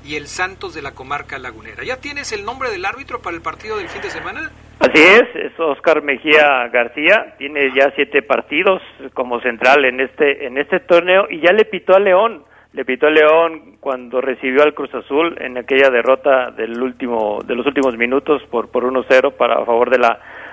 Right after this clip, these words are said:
Speaker 2: de la máquina. En total ha sacado veintinueve amarillas y tiene un jugador expulsado.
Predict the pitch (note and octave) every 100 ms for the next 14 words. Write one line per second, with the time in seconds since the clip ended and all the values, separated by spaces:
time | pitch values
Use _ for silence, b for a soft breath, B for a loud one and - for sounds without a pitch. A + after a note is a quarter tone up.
0 | B A#2 A#2+ B2 C3+ E3 - E3 F3+ -
1 | E3 B3 B3 C4+ B3+ A#3 G#3+ G#3+ F#3+ C#3
2 | C3+ C#3 C#3 D#3 E3+ D#3 B2+ C#3 E3 G3+
3 | - - - A#2+ B2+ B2+ B2+ B2+ C#3 A#2+
4 | B2+ C3+ - A#2 G#2 B2 B2